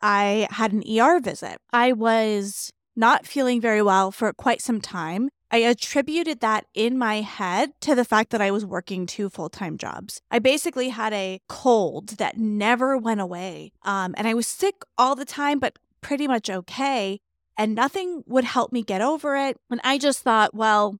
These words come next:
I'm just working two jobs, so that's why this is happening to me."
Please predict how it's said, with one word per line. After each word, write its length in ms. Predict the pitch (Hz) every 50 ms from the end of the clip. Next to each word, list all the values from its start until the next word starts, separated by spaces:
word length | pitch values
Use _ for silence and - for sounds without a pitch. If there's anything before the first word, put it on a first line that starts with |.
| _ _ _ -
I'm 160 | - 277 285
just 220 | 269 277 262 - 247
working 280 | 240 233 - 233 220
two 220 | 226 - - 220 185
jobs, 560 | 190 196 180 180 180 180 180 - - - -
so 100 | - 196
that's 280 | 196 202 220 254 - -
why 160 | 214 202 190
this 200 | 180 196 - -
is 120 | 175 -
happening 440 | - 240 269 - - 185 165 117 -
to 120 | - - 190
me." 260 | 165 120 113 -